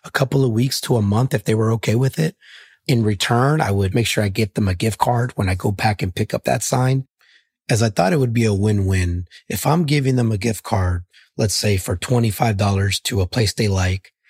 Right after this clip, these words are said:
and I'm able to gain maybe one or two clients from it, then I felt like it was a pretty affordable investment to gain a new client. Knowing the cost of leads can be very expensive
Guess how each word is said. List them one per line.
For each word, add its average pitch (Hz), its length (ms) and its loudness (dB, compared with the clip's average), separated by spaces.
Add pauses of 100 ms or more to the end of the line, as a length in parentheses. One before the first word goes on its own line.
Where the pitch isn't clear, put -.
(260)
and 107 140 2
I'm 101 140 2
able 143 200 2
to 127 80 0
gain 123 320 2
maybe 120 240 2
one 120 240 2
or 131 80 2
two - 180 -2
clients 131 360 0
from 143 240 0
it, 147 180 -2 (460)
then 120 140 2
I 113 80 2
felt 127 220 2
like - 180 0
it 135 40 0
was 120 120 2
a 104 60 0
pretty 123 340 0
affordable 107 640 0
investment 117 600 0
to - 100 -2
gain 107 260 2
a 104 60 2
new 98 140 0
client. 92 440 -2 (480)
Knowing 120 440 4
the 117 80 0
cost 110 340 0
of 98 100 -2
leads 101 320 0
can 120 160 -4
be 95 240 0
very 113 380 2
expensive 98 720 -4